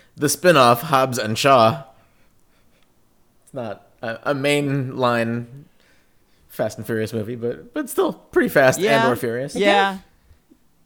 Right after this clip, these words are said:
Speaker 2: But here's the thing, doesn't, um, don't, like, all those people have, um, like, contracts to make sure they don't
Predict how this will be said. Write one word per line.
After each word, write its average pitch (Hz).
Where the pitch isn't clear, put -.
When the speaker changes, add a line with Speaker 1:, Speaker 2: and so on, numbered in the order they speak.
Speaker 2:
But 175
here's 202
the 214
thing, 190
doesn't, 175
um, 147
don't, 214
like, 214
all 139
those 143
people 131
have, 120
um, 110
like, 131
contracts 151
to 147
make 135
sure 135
they 131
don't 120